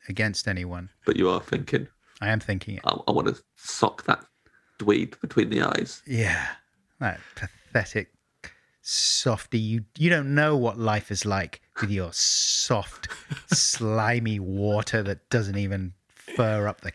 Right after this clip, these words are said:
Speaker 1: kettle. That's what I'm thinking.
Speaker 2: Poppadoms or bread? Poppadoms or bread, Adam Buxton? Poppadoms or bread?
Speaker 1: Bread every time. I mean, there's nothing wrong with poppadoms.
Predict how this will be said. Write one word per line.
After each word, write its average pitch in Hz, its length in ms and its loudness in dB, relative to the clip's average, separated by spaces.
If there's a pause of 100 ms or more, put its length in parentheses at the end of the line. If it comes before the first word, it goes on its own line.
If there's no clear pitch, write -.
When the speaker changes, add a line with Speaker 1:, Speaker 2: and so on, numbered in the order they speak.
Speaker 1:
kettle. 107 480 -2 (2000)
That's 247 340 4
what 233 120 4
I'm 214 220 2
thinking. 180 380 0 (960)
Speaker 2:
Poppadoms 330 400 4
or 269 140 8
bread? 214 360 2 (360)
Poppadoms 311 360 6
or 269 100 6
bread, 226 260 2 (100)
Adam 170 340 4
Buxton? 226 560 2 (180)
Poppadoms 302 440 4
or 254 100 8
bread? 196 320 2 (240)
Speaker 1:
Bread 254 520 4 (200)
every 180 500 4
time. 127 640 2 (300)
I 196 60 6
mean, 214 180 4
there's 185 140 2
nothing 214 360 2
wrong 165 160 4
with 135 120 0
poppadoms. 117 580 2